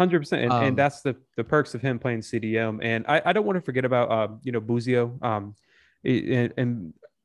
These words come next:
Speaker 1: I don't think Buzio is gonna be on this roster. It would kinda surprise me if he is. It has, it's nothing to do with him. He has talent. I just don't think it's his time yet with him only
Speaker 2: Mm-hmm.
Speaker 1: being nineteen.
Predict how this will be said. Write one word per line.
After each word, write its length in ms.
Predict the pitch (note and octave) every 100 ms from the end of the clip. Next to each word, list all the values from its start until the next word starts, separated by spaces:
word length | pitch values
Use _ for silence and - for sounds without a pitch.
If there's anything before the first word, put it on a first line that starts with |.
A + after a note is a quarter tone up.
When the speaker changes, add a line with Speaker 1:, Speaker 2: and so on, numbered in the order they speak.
| -
Speaker 1:
I 120 | C#3
don't 360 | C#3 C#3 D3+ -
think 240 | D#3 D#3+
Buzio 280 | C#3+ D#3+ D#3
is 80 | D3+
gonna 120 | D3
be 80 | C#3+
on 100 | C#3
this 180 | C3+ -
roster. 400 | C#3 C#3 - D#3+
It 140 | C3+ A2
would 140 | -
kinda 260 | C3+ C3+ C#3
surprise 440 | C#3 B2+ B2 B2
me 120 | C3+
if 80 | B2
he 140 | A2
is. 180 | G#2+ A#2
It 60 | A#2
has, 160 | A2+ A2
it's 160 | A#2
nothing 260 | D3+ F3 C3
to 80 | A#2
do 120 | B2
with 120 | A#2
him. 200 | A#2+ A#2
He 100 | B2+
has 300 | A#2 A#2 -
talent. 340 | - G2+ A#2 -
I 80 | A2+
just 180 | A2 -
don't 160 | A2+
think 140 | A#2 G2+
it's 160 | -
his 180 | A2+ G2
time 320 | - G2 G2
yet 220 | G#2+ A2+
with 120 | A2 -
him 160 | G#2
only 140 | G#2 G#2+
Speaker 2:
Mm-hmm. 60 |
Speaker 1:
being 180 | G#2+ G2+
nineteen. 560 | G2+ G2+ - A2 A#2